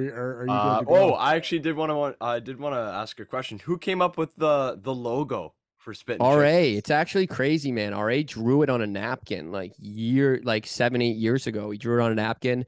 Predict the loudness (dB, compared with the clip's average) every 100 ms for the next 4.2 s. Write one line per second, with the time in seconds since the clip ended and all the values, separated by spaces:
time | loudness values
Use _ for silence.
0 | _ _ _ -6 -2 0 4 4 4 0
1 | 2 0 2 2 4 2 0 -2 0 0
2 | 2 2 2 2 0 0 0 0 0 -6
3 | -20 _ _ _ -2 2 2 2 0 2
4 | 2